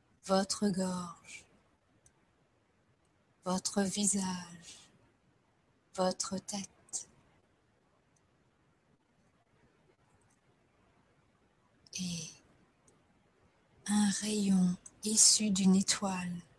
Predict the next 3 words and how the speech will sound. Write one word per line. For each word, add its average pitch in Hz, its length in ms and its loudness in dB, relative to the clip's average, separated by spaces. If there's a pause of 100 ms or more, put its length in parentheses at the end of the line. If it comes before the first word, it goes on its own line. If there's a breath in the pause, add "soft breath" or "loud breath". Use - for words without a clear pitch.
(580)
une 190 140 8
étoile 202 640 0
étincelante, 220 1300 2